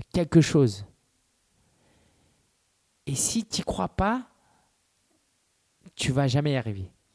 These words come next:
Et ne trouve pas d'excuses, te dis pas « c'est pas possible ». J'ai un ami,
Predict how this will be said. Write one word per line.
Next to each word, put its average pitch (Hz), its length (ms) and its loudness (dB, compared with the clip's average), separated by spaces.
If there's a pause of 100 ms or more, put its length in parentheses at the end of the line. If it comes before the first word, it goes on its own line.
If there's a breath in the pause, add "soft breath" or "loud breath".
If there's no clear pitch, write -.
(840 soft breath)
Et 170 240 -2 (400)
ne 190 160 2
trouve - 360 2
pas 202 160 -4
d'excuses, 175 460 -4
te 190 100 -6
dis 165 180 -6
pas « 190 220 -4
c'est 170 140 -4
pas 160 160 -6
possible ». 139 540 -6 (1400 soft breath)
J'ai 165 260 0
un 226 140 0
ami, 247 360 2